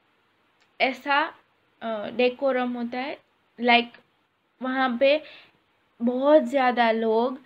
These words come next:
एक साथ मिलके खाते हैं, उस, अ, एक साथ मिलके खाना खाते हैं, तो हम उसको क्या कहते हैं?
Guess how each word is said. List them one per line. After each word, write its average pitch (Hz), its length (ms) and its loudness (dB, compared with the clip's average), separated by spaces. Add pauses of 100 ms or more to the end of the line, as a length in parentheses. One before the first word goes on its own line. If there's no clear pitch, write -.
(300)
एक 247 220 -4
साथ 269 320 -12
मिलके 240 480 -4
खाते 240 680 -4
हैं, - 120 -12 (420)
उस, 262 180 -12
अ, 233 200 -2 (220)
एक 240 140 -10
साथ 285 140 -8
मिलके 262 440 -8
खाना 262 260 -10
खाते 240 340 -12
हैं, 220 140 -8
तो 226 120 -10
हम 262 260 -6
उसको 262 300 -14
क्या 262 300 -6
कहते 196 480 -10
हैं? 190 100 -14